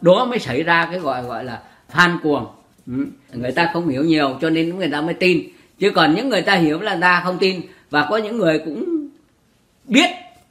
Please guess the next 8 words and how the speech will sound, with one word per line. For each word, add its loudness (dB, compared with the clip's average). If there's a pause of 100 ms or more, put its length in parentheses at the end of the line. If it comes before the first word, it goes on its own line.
(120)
nhưng 0
mà 0
cái 2
bản 0
chất -4
của -4
họ -2
là 0